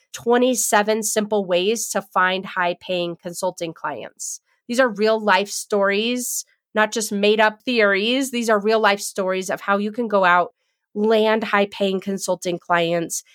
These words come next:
and take control of your business development process as a consulting business owner would, and not fall into those traps of thinking about this like an employee.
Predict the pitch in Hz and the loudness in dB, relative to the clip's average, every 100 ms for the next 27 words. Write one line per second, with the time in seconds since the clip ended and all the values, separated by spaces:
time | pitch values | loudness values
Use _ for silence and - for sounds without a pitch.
0 | _ 208 208 - 247 254 - 233 208 208 | _ -2 -2 0 0 0 0 -2 0 2
1 | 196 190 190 185 170 190 180 - - 180 | 2 2 0 0 -2 -2 -4 -6 -8 0
2 | 180 185 180 - 208 202 208 214 220 - | 2 2 0 -2 0 0 2 2 2 -2
3 | - _ _ - 220 214 220 214 208 202 | -10 _ _ 0 2 2 0 0 0 0
4 | 202 190 175 185 196 190 208 202 208 220 | 0 -4 -2 -2 -2 0 2 4 4 4
5 | 233 247 262 269 _ _ _ _ 202 214 | 4 4 2 0 _ _ _ _ 0 0
6 | 196 196 202 202 - 208 202 202 202 190 | 2 0 -2 -4 -4 0 2 0 -2 -2
7 | 180 - - 180 - 170 - 202 202 180 | -2 -2 0 0 0 -6 -4 -6 -4 -4
8 | 180 170 165 170 170 175 170 170 160 - | -2 -2 -2 -4 -2 -4 -2 -4 -6 -6
9 | 175 156 151 - | -6 -6 -10 -20